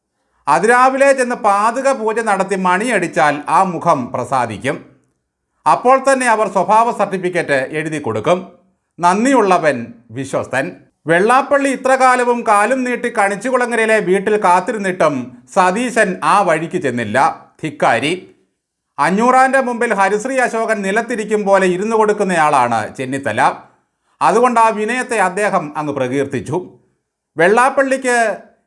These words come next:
സതീശനെയും കുട്ടി സതീശനെയും ഷാഫിയെയും ഒന്നും ഇഷ്ടമല്ലാത്തതിൻ്റെ കാരണം ഇപ്പോൾ മനസ്സിലായില്ലേ? രാഹുൽ മാങ്കൂട്ടം മുഖതാവിലൊന്ന് കാണാൻ അങ്ങോട്ട്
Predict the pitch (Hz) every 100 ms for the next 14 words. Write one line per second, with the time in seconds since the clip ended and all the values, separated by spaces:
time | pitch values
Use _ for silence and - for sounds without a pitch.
0 | _ 190 185 240 269 269 269 254 240 226
1 | 208 226 262 254 240 208 208 208 202 196
2 | 180 220 202 240 233 190 165 160 123 107
3 | - _ - 185 190 277 233 214 202 190
4 | 185 180 156 156 151 139 135 160 190 160
5 | 139 127 127 110 101 120 156 - - _
6 | _ _ _ _ - 156 175 226 247 269
7 | 254 254 262 269 262 220 202 226 240 262
8 | 254 233 226 196 190 190 170 156 147 _
9 | _ - 151 196 254 262